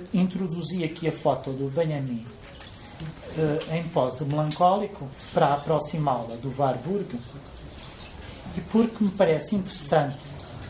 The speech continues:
dar conta, digamos, do,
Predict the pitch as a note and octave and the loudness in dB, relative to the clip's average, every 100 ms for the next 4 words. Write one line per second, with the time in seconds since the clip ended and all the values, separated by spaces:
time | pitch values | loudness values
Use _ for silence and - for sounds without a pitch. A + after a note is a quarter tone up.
0 | - - - - - C#3+ F3 E3+ - F3 | -12 -12 -12 -10 -8 2 6 4 2 2
1 | F3+ F3 F3+ F3 - - - - - - | 2 2 0 -2 -4 -12 -12 -10 -10 -12
2 | - - - - - D3 D3 C#3 D3+ D#3+ | -12 -14 -12 -10 -10 -10 -6 -2 2 2
3 | D#3+ - - D3+ C3+ C#3+ | 2 -6 -8 -8 -2 -2